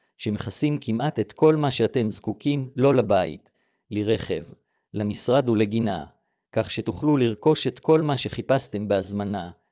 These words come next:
ליהנות ממחירים הוגנים ומשירות מעולה,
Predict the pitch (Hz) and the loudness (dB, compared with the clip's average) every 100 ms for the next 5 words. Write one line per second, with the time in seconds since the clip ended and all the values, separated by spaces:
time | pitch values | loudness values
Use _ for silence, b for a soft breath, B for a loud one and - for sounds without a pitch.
0 | _ - 113 120 151 - 131 107 - 127 | _ -2 2 2 0 -2 -2 -2 0 0
1 | 147 139 110 113 139 165 139 120 - 120 | 2 2 0 0 0 0 -2 -2 -2 -2
2 | 120 117 107 107 113 113 | -2 0 0 2 4 4